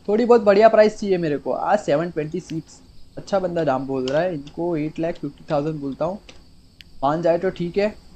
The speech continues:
भाई ये तो मैंने एटी फ़ाइव बोल दिया यार। भाई नहीं, नहीं, नहीं, नहीं, नहीं, नहीं, बच गया, बच गया, बच गया, बच गया। भाई मैंने एटी फ़ाइव,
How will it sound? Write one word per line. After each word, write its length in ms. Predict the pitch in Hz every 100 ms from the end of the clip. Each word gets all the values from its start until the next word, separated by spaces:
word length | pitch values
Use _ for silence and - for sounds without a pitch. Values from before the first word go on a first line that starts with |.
| -
भाई 100 | 160
ये 120 | 160
तो 100 | 170
मैंने 200 | 175 170
एटी 200 | 151 185
फ़ाइव 240 | 160 175
बोल 180 | 170 156
दिया 220 | 151 143
यार। 300 | 143 185 - - - - - - - - - - - - - - - - - - - - - -
भाई 180 | 285 359
नहीं, 240 | 370 480 - 247
नहीं, 220 | 339 403
नहीं, 180 | 403 415
नहीं, 180 | 415 415
नहीं, 160 | 415
नहीं, 180 | 427 427 - - - - - -
बच 180 | 175 185
गया, 260 | 175 180 131 - - -
बच 160 | 190 208
गया, 240 | 247 240
बच 140 | 220 208
गया, 240 | 214 226
बच 180 | 196 185
गया। 220 | 202 180 131 - - -
भाई 140 | 196 262
मैंने 200 | 285 262
एटी 220 | 233 262
फ़ाइव, 200 | -